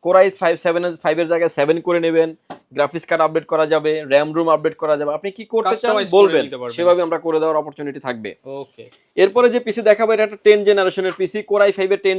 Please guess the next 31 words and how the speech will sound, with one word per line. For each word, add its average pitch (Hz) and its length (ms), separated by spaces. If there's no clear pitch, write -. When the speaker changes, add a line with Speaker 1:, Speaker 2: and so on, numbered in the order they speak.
Speaker 1:
জেনারেশন, 185 500
এইট 180 160
জিবি 185 160
র্যাম, 185 220
দুইশো 175 200
ছাপ্পান্ন 180 260
জিবি 180 160
এনভিএমই 175 400
এসএসডি 170 400
দিয়ে 180 160
এই 180 100
পিসিটির 196 380
প্রাইস 170 200
থাকবে 175 260
হচ্ছে 175 180
ভিউয়ার্স 170 240
মাত্র 175 260
বত্রিশ 190 500
হাজার 147 240
টাকা। 107 140
Speaker 2:
বত্রিশ 233 480
হাজার 139 200
Speaker 1:
হাজার 147 100
Speaker 2:
টাকা। 131 100
Speaker 1:
টাকা। 113 180
Speaker 2:
ওকে। 135 120
Speaker 1:
এটার 202 200
ভিতরে 214 260
আমাদের 202 220
এসপি - 240
এবং 190 100